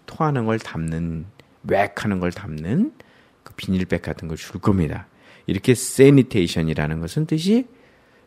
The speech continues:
위생 시설, 하수도 시설 깨끗하게 만드는 시설을 sanitation이라고 말해요. 왜? sanit라는 것 자체가 건강한이란 뜻이에요.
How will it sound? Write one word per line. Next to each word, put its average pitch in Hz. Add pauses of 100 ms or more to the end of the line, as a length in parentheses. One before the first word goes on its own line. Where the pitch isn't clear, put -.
위생 110
시설, 107 (500)
하수도 123
시설 117
깨끗하게 160
만드는 95 (420)
시설을 156 (340)
sanitation이라고 123
말해요. - (120)
왜? 92 (480)
sanit라는 117
것 -
자체가 - (560)
건강한이란 147
뜻이에요. -